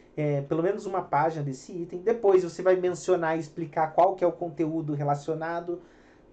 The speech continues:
trazer dados teóricos sobre o conteúdo, com imagens, gráficos, todos os outros elementos que você achar necessário, mais outra página.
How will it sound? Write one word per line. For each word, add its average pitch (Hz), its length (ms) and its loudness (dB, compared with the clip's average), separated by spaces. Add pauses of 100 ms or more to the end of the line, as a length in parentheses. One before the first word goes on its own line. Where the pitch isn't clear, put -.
trazer 185 340 4
dados 165 280 8
teóricos 151 400 2
sobre 147 200 -4
o - 20 -4
conteúdo, 156 600 -2
com 151 140 -10
imagens, 147 680 -2
gráficos, 147 600 0
todos 180 240 2
os 151 60 -6
outros 151 160 -4
elementos 143 400 -2
que - 80 -20
você 147 100 -6
achar 143 400 -2 (420)
necessário, 156 640 -4
mais 147 360 -6
outra 143 240 -6
página. 156 460 -8